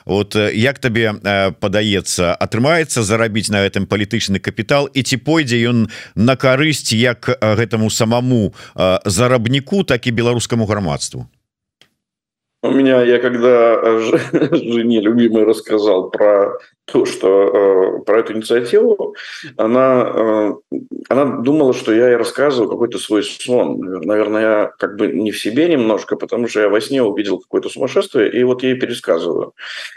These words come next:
Speaker 2: Э, а когда говорил с одним из европейских политиков, он просто покрутил пальцем у виска. Он сказал, э, ну, э, у, э, он говорил, у нас, он поляк сам, и он сказал,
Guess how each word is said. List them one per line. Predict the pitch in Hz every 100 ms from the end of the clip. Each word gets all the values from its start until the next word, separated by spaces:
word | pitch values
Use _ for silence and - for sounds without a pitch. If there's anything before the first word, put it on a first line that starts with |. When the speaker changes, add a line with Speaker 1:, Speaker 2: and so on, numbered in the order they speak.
| - -
Speaker 2:
Э, |
а | 113 110 104 101 104 104 110 107 107 104 98 98 -
когда | 107 123
говорил | 120 123 123 123
с | 120
одним | 117 117 113
из |
европейских | 113 117 123 160 165 -
политиков, | - 107 - 101
он | 113
просто | 123 117 101
покрутил | 98 104 104 123
пальцем | 101 101 101
у | 104
виска. | 101 98 - 80 76
Он | 90
сказал, | - 92 95 -
э, | 110 110 110
ну, | - 113 113 95 -
э, | 104 98 98 - - -
у, | - 101
э, | 98 98 98 95
он | 98
говорил, | 101 101 101 107
у |
нас, | 117 123 -
он | 110
поляк | 127 139
сам, | 135 92 92
и | -
он | 98 95
сказал, | 104 104 104